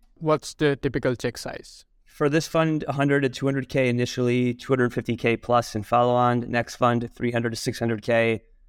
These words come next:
Speaker 2: uh, initially five hundred K to two million follow-on.
Speaker 1: Great. And where can founders pitch you?
Speaker 2: Send me an email at alex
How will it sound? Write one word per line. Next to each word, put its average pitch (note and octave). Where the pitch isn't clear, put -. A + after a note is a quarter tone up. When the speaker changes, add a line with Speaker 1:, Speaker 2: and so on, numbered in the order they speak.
Speaker 2:
uh, A2+
initially A#2
five A2+
hundred A2
K A2
to -
two -
million A2
follow-on. -
Speaker 1:
Great. C3+
And B2
where C3+
can B2+
founders A#2+
pitch -
you? B2
Speaker 2:
Send E3+
me F#3
an F3
email D3
at C#3
alex B2+